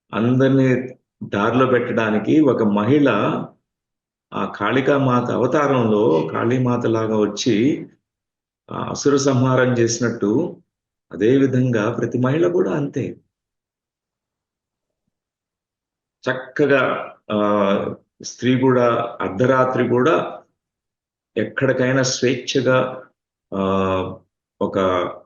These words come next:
చక్కని సేఫ్ ఫీలింగ్‌తో, క్షేమకర భావంతో, భద్రతా భావంతో వెళ్ళగలగాలి. అలాంటి రావాలంటే ప్రతి మహిళలో జాగృతి కావాలి. అంటే జాగృతి అంటేనే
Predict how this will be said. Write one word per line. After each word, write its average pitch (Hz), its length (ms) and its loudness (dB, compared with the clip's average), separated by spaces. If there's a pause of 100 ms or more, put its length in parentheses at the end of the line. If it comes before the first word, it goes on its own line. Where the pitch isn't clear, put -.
(960)
చక్కని 131 420 0
సేఫ్ 156 540 2
ఫీలింగ్‌తో, 127 460 2
క్షేమకర 143 520 0 (140)
భావంతో, 117 340 2 (100)
భద్రతా 139 440 0
భావంతో 120 500 0 (100)
వెళ్ళగలగాలి. 120 720 2 (880)
అలాంటి 131 720 2
రావాలంటే 143 640 2 (120)
ప్రతి 135 260 2 (180)
మహిళలో 160 380 4 (140)
జాగృతి 156 360 2
కావాలి. 104 460 -2 (1500)
అంటే 110 240 -2
జాగృతి 156 440 0
అంటేనే 156 520 2